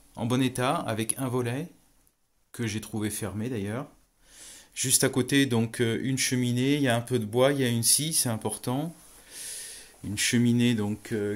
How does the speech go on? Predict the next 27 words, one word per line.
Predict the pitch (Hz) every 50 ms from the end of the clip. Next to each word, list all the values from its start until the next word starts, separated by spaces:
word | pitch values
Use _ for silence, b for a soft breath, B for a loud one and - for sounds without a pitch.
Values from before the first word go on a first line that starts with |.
| 104
qui | - - - - 104 104 104 101 101 98 104
a | 104
priori | 101 - - - 117 110 104 117 117 110
a | 98
l'air | 98 98 101 98 85
d'être, | 101 95 95 - - - - 101
euh, | 95 92 92 92 85 64
efficace. | - 113 - - - - 113 110 123 143 - - - 160 160 156 156 - B B B B B B B B B B B -
Une | 110 120 123
étagère, | 123 123 - 127 117 113 104 113 117 120 123 123 131 131 - -
un | 123
peu | 117 123 131 127
de | 127
papier, | - 120 110 - - - 117 113 117 120 120
quelques | - 123 104 - -
ustensiles | 117 107 110 - - 117 110 - - 113
de | 107 110
cuisine, | 110 - - 113 104 95 104 110 113 117 120 131 135 135 143 139 - _ _ B B B B B B B B B B B B B B B _ -
euh, | 104 107 104 104 104 101 104 104 104 101 98 - 98
une | 117 113 117 117
poêle. | - - - 113 113 117 120 127 135 139 135 113
Donc | 107 107 104 - -
là, | 123 120
il | 120 113
y | 113
a, | 107 104 101 101 101 101
hum, | 101 101 101 101 98 95 95 92